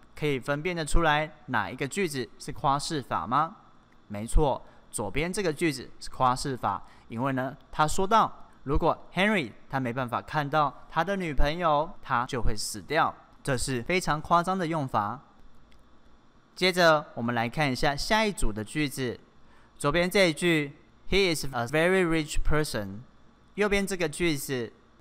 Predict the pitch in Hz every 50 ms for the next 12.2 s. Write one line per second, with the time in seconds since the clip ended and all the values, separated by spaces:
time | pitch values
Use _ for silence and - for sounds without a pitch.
0 | - - - - - 147 151 - - - 156 139 135 135 127 - - 147 147 156
1 | 160 156 151 160 156 156 143 - - 135 131 131 - - 147 143 143 139 143 147
2 | - - 131 123 - - 127 127 135 131 120 107 107 110 117 - - - - -
3 | - - - - - - - - 139 165 156 180 165 165 147 127 107 - - -
4 | - - - _ - - 131 120 107 104 113 147 151 165 147 - 190 190 165 151
5 | - 131 110 - - - - - 160 - - 156 147 156 147 - 165 143 - 123
6 | 104 95 101 120 147 165 185 - - - - _ - _ _ _ - - - -
7 | - - 131 120 123 123 - 160 147 135 127 135 123 127 135 143 139 - 156 131
8 | 117 - - - - - 185 175 165 165 165 170 165 - 170 156 143 135 - 165
9 | 160 147 147 147 139 123 110 - - - - - - - - - - - 151 147
10 | 147 156 - - - - - 180 185 175 - 151 143 139 135 131 123 107 110 107
11 | - - 123 110 107 113 123 - - - - - 127 113 - - 170 175 160 151
12 | 143 151 156